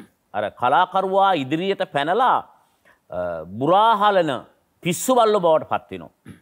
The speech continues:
ඒ පිස්සු බල්ලෝ, අ, අඳුරන මිනිස්සුන්ට බුරන්නේ නෑ, වලිගි වනනවා.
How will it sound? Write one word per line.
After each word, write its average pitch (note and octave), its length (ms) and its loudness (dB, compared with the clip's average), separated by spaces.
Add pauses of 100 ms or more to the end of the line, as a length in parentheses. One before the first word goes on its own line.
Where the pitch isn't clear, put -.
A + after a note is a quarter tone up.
(440)
ඒ A2 80 -6
පිස්සු B2+ 280 -10
බල්ලෝ, E3+ 360 2 (560)
අ, E2 200 -10 (100)
අඳුරන G#3 420 0
මිනිස්සුන්ට G#3 540 -4 (260)
බුරන්නේ E3+ 460 0
නෑ, C#3+ 200 -2 (260)
වලිගි E3 360 0
වනනවා. G2 360 -4